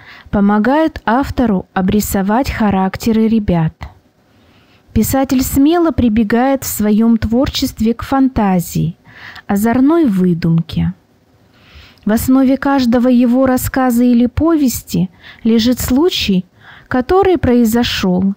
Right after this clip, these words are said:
или мог произойти в жизни. Описываются характеры ребят,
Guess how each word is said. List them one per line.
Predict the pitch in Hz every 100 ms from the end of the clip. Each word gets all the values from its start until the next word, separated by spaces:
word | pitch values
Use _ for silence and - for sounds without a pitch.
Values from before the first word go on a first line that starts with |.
| _ _
или | 370 339
мог | 247 196 196 -
произойти | 202 196 185 196 196 - 311
в | 262
жизни. | 185 190 180 175 156 175 _ _ - - - -
Описываются | 196 254 254 254 233 240 - 226
характеры | - 220 240 254 - 233 233
ребят, | 226 202 233 294 -